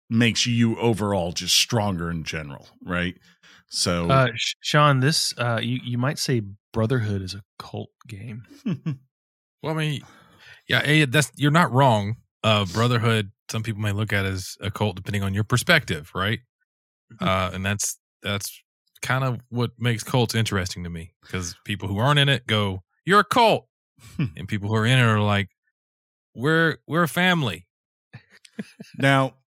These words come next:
Speaker 1: as you eventually go through this, you <laughs> get to a point where when you have enough faith in you, you can start to unlock doctrines for your cult, where you can make decisions kind of in the direction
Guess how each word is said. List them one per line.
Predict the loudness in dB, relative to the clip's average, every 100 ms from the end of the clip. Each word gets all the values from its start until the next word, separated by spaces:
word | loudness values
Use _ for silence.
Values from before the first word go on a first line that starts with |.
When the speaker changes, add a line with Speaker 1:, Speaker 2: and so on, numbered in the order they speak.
| _ _ _ -6
Speaker 1:
as | 0 2 2
you | 2
eventually | 2 0 -2 -2
go | -2 -4
through | -6 -6
this, | -6 -8
you | -10 -8 -8 -8
<laughs> | -8
get | -6 -4
to | -4 -4
a |
point | -8 -4 -2 0 -2 -8
where | -8 -6 -6 -8 -12 _ _ _ _ _ -8
when | -2 0
you | 2
have | 0
enough | -2 -4
faith | -6 -2 0 0 -4
in | -8 -8
you, | -10 -12 -16 -16
you | -12
can | -10 -8
start | -6 -6 -6 -6
to | -6
unlock | -6 -6 -6 -8 -10 -14
doctrines | -8 -8 -8 -10 -14 -14 -16 -16 _ _
for | -8 -8
your | -8
cult, | -10 -12 -12 -12
where | -12
you | -10
can | -8
make | -8 -8
decisions | -8 -6 -6 -8 -8 -8
kind | -6 -4 -4
of | -4
in | -6
the | -8
direction | -8 -8 -8 -8 -8